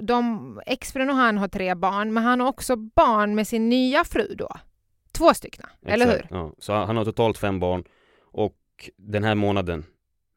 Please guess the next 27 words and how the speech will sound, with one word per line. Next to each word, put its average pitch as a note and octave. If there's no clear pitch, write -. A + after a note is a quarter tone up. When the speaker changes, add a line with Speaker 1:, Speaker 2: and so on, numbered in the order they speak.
Speaker 2:
eh, F#2
gifte G2
han G2
om G2+
sig E2+
med D#2+
den G2+
nya G2
då. C#2+
Speaker 1:
Varför A3
gifte A3
han G#3+
om D4
sig? -
Speaker 2:
<laughs> -
Ja, A2
det, A2
jag G#2+
har G2+
googlat G#2
och F2
försökt F2+
hitta, F2+
jag E2+
hittar F2
inte D#2+
varför. E2